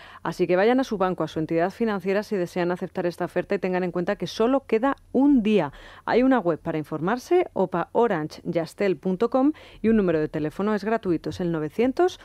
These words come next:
ochocientos treinta y ocho, cuatrocientos cincuenta y cuatro. Novecientos, ochocientos treinta y ocho, cuatrocientos cincuenta y cuatro, y en la C N M V tienen más información.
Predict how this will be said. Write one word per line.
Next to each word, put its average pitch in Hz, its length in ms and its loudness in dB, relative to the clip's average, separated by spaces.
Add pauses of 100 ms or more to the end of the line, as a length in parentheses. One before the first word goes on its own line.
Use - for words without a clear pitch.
(180)
ochocientos 196 640 -2
treinta 285 320 0
y 185 40 0
ocho, 233 300 -2
cuatrocientos 226 680 -4
cincuenta 156 400 -6
y 143 40 -10
cuatro. 151 300 -8
Novecientos, 208 640 -4
ochocientos 175 460 -6
treinta 202 260 -4
y 220 60 0
ocho, 233 180 -4
cuatrocientos 185 520 -6
cincuenta 196 300 -6
y 143 40 -8
cuatro, 180 320 -4
y 151 40 -4
en 147 60 -8
la 151 100 -10
C - 140 -8
N 180 120 -4
M 165 200 -4
V 233 220 -4
tienen 170 200 -4
más 156 200 -6
información. - 460 -12